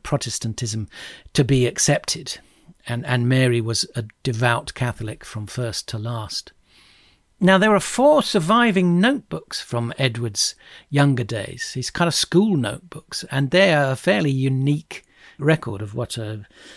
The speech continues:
a royal education was, but also really of a general sixteenth century humanist education. Uh, Edward learnt French. He also learnt Latin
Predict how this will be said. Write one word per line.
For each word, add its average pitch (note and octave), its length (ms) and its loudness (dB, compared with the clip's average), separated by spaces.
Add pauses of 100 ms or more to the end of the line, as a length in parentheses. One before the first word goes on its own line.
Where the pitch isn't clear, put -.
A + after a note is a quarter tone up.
(120)
a C3 100 -2
royal C#3 300 4
education G#2 560 -6
was, A#2+ 240 -12
but D3+ 220 -6
also C#3 720 -2
really C3 580 -2
of G#2 160 -8
a A2 60 -8
general A2+ 580 -2
sixteenth - 500 -8
century A#2 560 -6 (380)
humanist B2 760 -4
education. - 800 0 (460)
Uh, A#2+ 60 -8
Edward B2 520 -2
learnt A2 600 -8 (360)
French. - 800 -4 (560)
He F#3+ 180 4
also B2+ 300 2
learnt A#2 560 -4
Latin A#2+ 720 -2